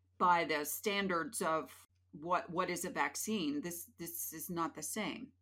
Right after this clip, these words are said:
especially the M R N A one. For people to,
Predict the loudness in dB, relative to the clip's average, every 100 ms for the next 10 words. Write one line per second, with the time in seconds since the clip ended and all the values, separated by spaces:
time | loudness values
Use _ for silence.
0 | _ _ _ _ _ _ _ _ _ _
1 | -10 -2 0 0 -2 -2 -2 -2 0 0
2 | 0 -2 -2 -2 -4 -8 -14 _ _ _
3 | _ _ _ _ 0 2 2 0 0 2
4 | 2 2 0